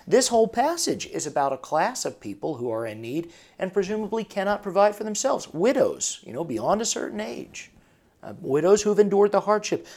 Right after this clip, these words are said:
of their husband dying. You know, so this is not about not helping people. This is entirely about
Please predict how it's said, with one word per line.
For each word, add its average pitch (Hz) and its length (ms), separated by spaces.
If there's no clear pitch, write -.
of 151 120
their 156 140
husband 170 440
dying. 180 460
You 110 120
know, 123 120
so 156 160
this 185 160
is 170 160
not 226 260
about 131 500
not 165 440
helping - 420
people. - 360
This 175 220
is 190 120
entirely 180 840
about 90 500